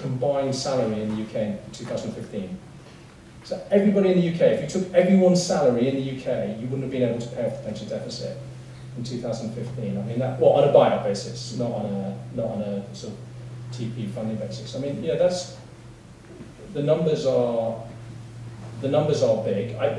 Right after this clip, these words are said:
I think the footsie three fifty problem is a containable problem. Uh, uh, the, you know, how we restructure state, U-,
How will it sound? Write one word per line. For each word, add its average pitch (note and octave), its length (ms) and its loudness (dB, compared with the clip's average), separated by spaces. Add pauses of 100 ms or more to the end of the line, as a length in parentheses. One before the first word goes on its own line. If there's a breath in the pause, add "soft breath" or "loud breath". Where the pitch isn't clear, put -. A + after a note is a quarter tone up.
(140)
I - 140 0
think F#3 160 6
the D3+ 40 0
footsie - 340 0
three C#3 160 -6
fifty B2+ 280 -4
problem G#2 300 -2
is G2+ 140 -4
a A2 60 -8
containable G#2+ 680 -4
problem. G#2+ 340 -4 (420)
Uh, G3+ 280 -6 (960)
uh, - 100 -12 (140)
the, A2 540 -2 (240)
you B2 60 -6
know, G#2 220 0
how B2 120 2
we A#2+ 120 2
restructure A2 520 -2
state, G#2+ 440 -2
U-, A2 120 -6